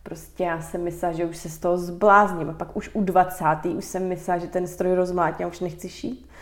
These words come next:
Takže já si nedovedu představit, jak jakoby v té výrobě, eh, ty holky dokážou šít toho plyšáka, kterýho stejnýho šijeme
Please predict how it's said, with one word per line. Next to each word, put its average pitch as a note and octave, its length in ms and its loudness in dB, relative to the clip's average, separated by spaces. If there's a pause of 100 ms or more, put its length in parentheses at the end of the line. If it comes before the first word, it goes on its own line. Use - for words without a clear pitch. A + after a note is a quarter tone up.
(360)
Takže F3 240 -2
já E3 100 -4
si F#3+ 160 -4
nedovedu E3+ 420 0
představit, G#3 500 -4 (240)
jak E3+ 240 -6
jakoby E3 300 -6
v D#3+ 100 -12
té - 120 -8
výrobě, F3+ 680 0
eh, - 760 -10
ty G3+ 120 0
holky F#3+ 460 0
dokážou F#3+ 640 2
šít - 340 -10
toho G#3 180 0
plyšáka, G#3+ 720 -4
kterýho F#3+ 360 -2
stejnýho A#3+ 600 4
šijeme F3 500 -2